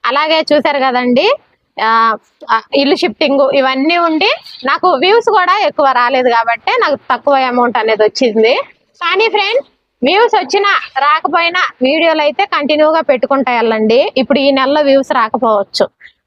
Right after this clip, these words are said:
ఇవే వీడియోలకు వచ్చే నెలలో వ్యూస్ వచ్చినాయి అనుకోండి, మనకు అప్పుడు అనేది, ఆ,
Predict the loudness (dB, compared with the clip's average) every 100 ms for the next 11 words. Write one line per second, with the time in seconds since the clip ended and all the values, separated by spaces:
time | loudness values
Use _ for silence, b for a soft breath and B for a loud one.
0 | -2 0 2 0 0 0 0 2 0 0
1 | -2 0 0 0 0 2 2 0 -2 0
2 | 0 0 -2 -2 0 0 0 -6 _ -4
3 | -2 0 -2 -2 -2 0 0 2 2 0
4 | _ -4 -2 0 0